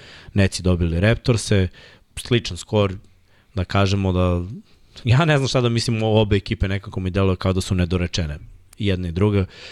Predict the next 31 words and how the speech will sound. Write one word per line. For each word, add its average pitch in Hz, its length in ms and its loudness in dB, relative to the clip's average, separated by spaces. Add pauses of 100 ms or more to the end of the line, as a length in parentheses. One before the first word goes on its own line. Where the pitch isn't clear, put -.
(140)
Cavaliersi 98 640 2
bez 90 200 0
problema 90 420 2
rešili 85 640 -2
Hawkse, 104 460 0
već 85 260 0
svi 95 160 2
znamo, 82 440 2
pričamo 85 480 0
o 85 80 -2
godinu 90 340 2
dana 90 220 -2
istu 87 240 -6
priču 92 380 -4
o, 90 40 0
o 90 380 -2 (180)
Atlanti 101 680 0 (500)
i 95 160 2
o 90 300 0
Dejonteu 95 520 2
Murrayu 98 480 4
i 90 40 -2
naravno 87 340 0
Treju 85 300 2
Youngu 82 300 0
zajedno, 85 440 0 (180)
ne 82 200 -4
znam 76 140 -10
kako 80 260 -6
to - 180 -6
ide. 92 280 0